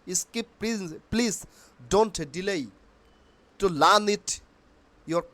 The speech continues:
correct pronunciation। Not pencil, it will be pronounced ফ্যানসল, ফ্যানসল, ফ্যানসল। আমি আবার রিপিট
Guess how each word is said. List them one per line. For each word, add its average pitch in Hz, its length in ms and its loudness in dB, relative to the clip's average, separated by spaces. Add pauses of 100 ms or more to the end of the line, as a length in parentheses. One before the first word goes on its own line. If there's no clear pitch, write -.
(100)
correct 208 380 0 (360)
pronunciation। 170 720 -4 (2500)
Not 175 280 4 (1000)
pencil, 214 560 0 (760)
it 196 220 -4
will 233 160 0 (100)
be 262 60 0 (380)
pronounced 202 600 2 (1000)
ফ্যানসল, 196 680 -2 (520)
ফ্যানসল, 202 720 2 (720)
ফ্যানসল। 220 600 2 (120)
আমি 202 100 0 (120)
আবার 214 160 8 (100)
রিপিট 196 220 -4